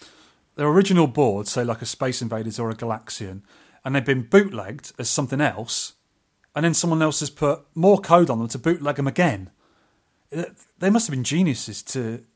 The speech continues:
uh, work this out, how to do stuff, 'cause, I mean, the hardware is very limited, but I suppose a lot of the games back then were,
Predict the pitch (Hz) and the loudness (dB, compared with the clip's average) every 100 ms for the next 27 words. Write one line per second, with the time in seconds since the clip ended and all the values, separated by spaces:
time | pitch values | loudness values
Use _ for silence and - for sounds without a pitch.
0 | _ 127 117 113 151 151 143 127 - 156 | _ -12 -12 -14 -6 -6 -6 -8 -4 -4
1 | 110 123 120 117 156 170 - 104 - 143 | -4 -6 -6 -2 -2 -2 -6 -12 -8 -4
2 | 156 151 - 143 170 214 120 110 143 131 | -4 -4 -12 -8 0 0 0 0 0 0
3 | 165 160 113 135 143 - - - - 139 | -2 -2 -8 -2 -2 -4 -20 -20 -12 -10
4 | - 185 160 190 135 151 131 147 143 131 | -2 0 0 -2 -2 -2 -2 -4 -2 -2
5 | 123 131 | -2 -4